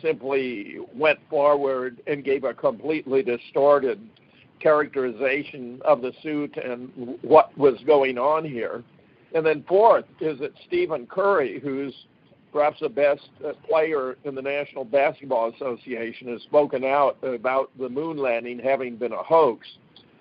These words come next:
He's receiving a lot of criticism for it, but I support him a hundred percent. I put out a number of tweets about it. And, uh,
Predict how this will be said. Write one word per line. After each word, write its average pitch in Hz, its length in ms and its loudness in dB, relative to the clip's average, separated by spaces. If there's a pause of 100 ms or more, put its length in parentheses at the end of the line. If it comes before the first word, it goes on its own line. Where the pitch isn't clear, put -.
(260)
He's 156 180 0
receiving 156 520 -2
a 131 40 2
lot 147 240 4
of 127 140 -8
criticism 139 720 -6
for 131 200 2
it, 131 80 -2
but 135 140 0
I 131 160 0
support 156 400 0
him 139 100 -6
a 120 80 -2
hundred 143 260 -8
percent. 143 440 -4
I 123 100 0
put 139 240 -4
out 135 160 4
a 127 80 -4
number 139 320 -2
of 117 140 -6
tweets 160 360 -10
about 110 360 -2
it. 139 160 -2 (720)
And, 143 440 0
uh, - 340 -4